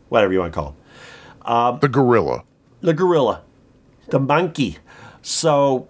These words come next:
Speaker 1: yeah, um, I really wanna like this game more than I really do.
Speaker 2: <laughs>
Speaker 1: I like it. D-, don't get me wrong, but I just, just the difficulty just keeps me from really li-, well, the spike in difficulty really keeps me from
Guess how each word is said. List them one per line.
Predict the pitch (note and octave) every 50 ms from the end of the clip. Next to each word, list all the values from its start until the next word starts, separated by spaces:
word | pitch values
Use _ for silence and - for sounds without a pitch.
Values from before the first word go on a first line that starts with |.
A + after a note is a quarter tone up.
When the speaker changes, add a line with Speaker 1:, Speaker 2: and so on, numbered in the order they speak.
| _ -
Speaker 1:
yeah, | - C#3 A#2+ A2+ G#2+ F#2+ - -
um, | - D3 D3+ D#3 D#3 D#3 D3 C3+ - - - - - - - - - - _ _ _ _ _
I | - F#3
really | F3+ D#3+ F3+ C4 D4+ D4+
wanna | B3 A#3+ B3+ B3+ F#3+ E3+
like | G3+ A3+ A3 A3
this | F3+ E3 B2+ A#2+
game | - F3+ F#3 E3+
more | C#3+ B2 A2 A2 A2+ D#3+ F3+ F#3
than | E3+ C3+
I | A#2 G2+
really | F#2 D#2+ F#2+ B2+ C3 A2 F#2 D#2+
do. | D#2 G2+ G2+ D#2+ C2+ A#1+ - -
Speaker 2:
<laughs> | - - - - - - - - - - - - - _ _ _ _ _ _ _ _ _ -
Speaker 1:
I | B3+ D4
like | E4+ C#4 D#4 A4+ A4+ A4
it. | - - - - - D3+ D3+
D-, | D#3 - -
don't | F3 A#3 B3 B3
get | D4 A#3+
me | G3 D#3
wrong, | A#2+ C3 E3+ G#3+ B3 A#3 F3+ C3
but | C3 B2 A#2 - _ _
I | - C#3+ F#3
just, | A#3 - E4+ C#4 D3+ A2 G2 - - _ _ _ _ _ _ _ _ _ - -
just | C#3 D3+ F#3 D#3 - -
the | F3 D#3+
difficulty | D#3 D3 B2+ E3 G#3+ A3+ A3 - - - - A2 G#2 G2+ - A2 F#2 D#2 - - - - - _ _
just | - - - -
keeps | - - - - G3+ C4 D4+ - - -
me | A#2+ C#3+ D3 C3 B2+
from | - - - B2 A#2+ A2 A2 G#2 G#2 G#2+
really | C#3 G3 - - C#3+ C3 A#2+ A2+ A2 - _ _ _ _ _ _ _ _ _ _ _ _ _ _
li-, | - A2 A2+ C#3 - - - - - -
well, | F3+ F#3+
the | F3+ -
spike | - - - - A#3+ - B3 G#3
in | D3
difficulty | - A#2+ G#2+ A2+ - - A2 G#2+ A2+ A2
really | G2+ G#2+ C#3 E3 F#3+ F3
keeps | - - B2 D#3 E3 -
me | C#3
from | A#2 - G2+ F#2 F2 D#2+